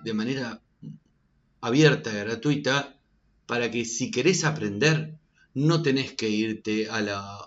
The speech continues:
Universidad de Alicante, a U C Davis, a la B L B de Berlín, a... no tenés que pagar esos megacursos,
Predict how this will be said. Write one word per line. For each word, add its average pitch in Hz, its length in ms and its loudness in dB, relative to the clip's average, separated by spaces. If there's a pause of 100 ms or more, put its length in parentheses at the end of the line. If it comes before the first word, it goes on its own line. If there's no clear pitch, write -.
Universidad 107 480 -4
de 104 60 -4
Alicante, 113 680 0
a 104 80 -2
U 110 160 -2
C 107 140 -4
Davis, 117 680 2
a 104 100 -4
la 98 140 -4
B 107 120 -2
L 110 140 2
B 113 80 4
de 117 160 6
Berlín, 120 880 0 (300)
a... 107 400 -10 (220)
no 123 100 -10
tenés 143 180 0
que 127 120 -2
pagar 123 180 -2
esos 117 180 -6
megacursos, 127 640 -2